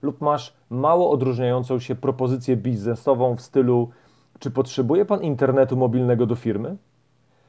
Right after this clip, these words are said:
A może kłopotem jest samo zamknięcie rozmowy lub jego brak?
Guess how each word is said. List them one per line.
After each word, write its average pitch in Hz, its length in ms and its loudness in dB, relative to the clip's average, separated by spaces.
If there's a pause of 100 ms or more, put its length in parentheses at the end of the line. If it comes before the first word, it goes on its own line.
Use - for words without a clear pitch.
(240)
A 135 60 -2
może 156 300 2
kłopotem 160 520 -2
jest 131 260 -4
samo 143 400 0
zamknięcie 143 680 0
rozmowy 110 440 0
lub 127 200 4
jego 135 220 4
brak? 139 500 0